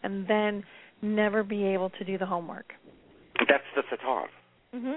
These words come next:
Speaker 1: absolutely, that's the Satan. So what do we do with that? That person who goes, "Yeah, I really need to meditate," or, you know, "I gotta get up and work out today," or,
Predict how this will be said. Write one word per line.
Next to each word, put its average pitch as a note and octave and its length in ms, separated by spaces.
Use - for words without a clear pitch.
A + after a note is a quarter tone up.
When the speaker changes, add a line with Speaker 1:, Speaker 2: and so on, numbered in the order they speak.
Speaker 1:
absolutely, B3 520
that's G3 220
the G#3+ 120
Satan. G#3 320
So G#3+ 400
what A3 180
do A#3+ 100
we A#3+ 120
do A3 180
with G#3+ 160
that? - 260
That F#3+ 280
person G#3+ 340
who G3+ 120
goes, G3+ 180
"Yeah, D4 140
I C#4+ 80
really C#4 340
need C4 300
to B3 80
meditate," A3+ 1000
or, G#3 680
you A3 120
know, G3 400
"I A#3+ 80
gotta C4+ 220
get C4+ 140
up B3+ 140
and B3 80
work A#3+ 200
out G3+ 320
today," G3 680
or, F#3 580